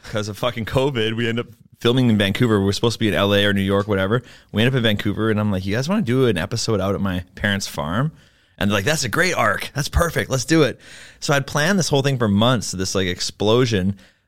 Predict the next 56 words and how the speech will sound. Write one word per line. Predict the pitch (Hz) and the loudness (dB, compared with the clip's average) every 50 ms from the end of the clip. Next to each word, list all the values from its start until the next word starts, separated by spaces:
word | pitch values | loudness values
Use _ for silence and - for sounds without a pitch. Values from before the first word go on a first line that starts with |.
| _ _ _ _ _ _ - | _ _ _ _ _ _ -2
Uh, | 101 101 101 98 - | 0 0 0 0 0
I'm | - 113 | 2 2
gonna | 127 131 123 | 2 2 2
escape | 117 113 - - - 139 139 139 | 0 -2 -2 -2 -2 -2 -2 -2
these | - 120 117 | -2 -4 -4
chains, | - - - 135 127 127 123 117 113 110 101 107 - | -2 0 0 2 2 2 2 2 0 0 -2 -4 -4
uh, | - 92 107 107 | -2 -2 0 0
before | 101 110 - - 123 117 | 0 -2 -2 0 0 0
the | 104 | 2
box | 95 120 110 113 117 - - | 2 0 0 0 0 -2 -6
<laughs> | 104 | -8
explodes. | - - - - 127 123 127 107 98 113 117 160 - - - - - - - - _ _ _ _ _ _ _ | -8 -8 -4 -2 0 2 2 2 2 0 0 -2 -4 -6 -8 -12 -18 -20 -20 -20 _ _ _ _ _ _ _
And | 113 117 117 113 117 113 107 107 - - | -2 0 0 2 0 0 0 -4 -6 -4
I | - 104 123 143 143 | -2 -2 -2 -2 -2
knew, | 139 123 120 127 139 151 - | -2 -2 -2 -2 -4 -6 -6
and | - | -6
I | 101 104 | -6 -4
told | - 123 123 113 | 0 0 2 2
everybody | 113 113 107 92 98 101 110 117 - - - | 2 2 2 0 0 0 0 -2 -4 -4 -4
on | 104 98 | -4 -2
all | 95 101 | -2 -2
these | 107 107 - | -2 -2 -2
secret | - - - - - | -4 -6 -8 -8 -8
calls, | - 110 92 87 101 117 - - - _ _ _ _ _ | -4 -2 -2 0 0 -2 -4 -6 -12 _ _ _ _ _
"The | - 98 | -6 -2
box | 90 110 104 107 101 - | 2 2 2 2 0 -4
is | 95 80 | -6 -8
really | 92 98 92 90 78 | -8 -8 -8 -8 -8
gonna | 85 85 85 | -8 -8 -8
explode | 80 78 - - - 90 85 | -8 -8 -8 -6 -6 -6 -6
with | 87 87 | -6 -6
me | 95 90 90 | -4 -4 -4
inside. | 85 82 - 85 78 80 78 | -4 -4 -4 -4 -4 -4 -4
We're | 73 | -6
gonna | 80 - | -8 -12
freak | - - - 98 92 98 | -12 -6 -4 -4 -2 -2
out | 95 - - | -4 -2 -2
everybody | 90 82 85 82 87 85 82 | -4 -4 -4 -4 -4 -4 -4
out." | 80 - - | -4 -4 -2
And | 104 113 | 0 0
the | |
goal | 107 131 139 151 | 2 4 4 4
was | 185 165 - | 4 2 -2
also | 80 107 135 143 - 151 | -4 -4 -6 -4 -4 -4
to | 107 | -6
freak | 101 - - 107 98 92 | -4 -2 -2 -2 0 0
out | 104 92 92 - - - - _ _ _ _ | 0 0 -2 -2 -6 -12 -20 _ _ _ _
the | - 107 | 0 0
other | 104 104 92 | 0 0 0
guys | 101 98 95 98 | -2 -2 0 0
on | 107 98 98 | 0 0 2
my, | 95 95 90 - | 2 0 0 0
you | 80 98 | 0 0
know, | 90 92 98 - - - - - | 0 0 -2 -4 -8 -14 -20 -8
Chris | - - 98 - - | -4 -4 -2 -2 -2
Ramsey, | 92 87 90 90 90 85 85 90 | -2 -2 -2 -2 -2 -4 -6 -6